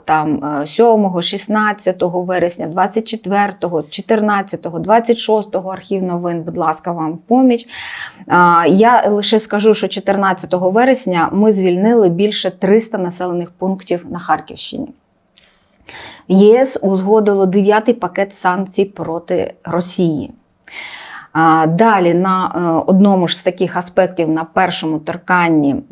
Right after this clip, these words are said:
Тайра давала свідчення Хельсінсь-, Хельсінській комісії С Ш А. І на другому торканні, е,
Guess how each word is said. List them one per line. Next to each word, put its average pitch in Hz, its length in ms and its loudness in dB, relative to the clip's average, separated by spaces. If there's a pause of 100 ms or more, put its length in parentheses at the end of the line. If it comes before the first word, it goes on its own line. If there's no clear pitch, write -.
Тайра 190 380 2
давала 208 420 0
свідчення 226 720 -2
Хельсінсь-, 214 580 -6
Хельсінській 196 760 -2
комісії 196 640 -2
С 190 180 -8
Ш 202 200 -4
А. 190 220 -2 (800)
І 220 340 8
на 196 180 4
другому 214 480 2
торканні, 220 800 2
е, - 100 -6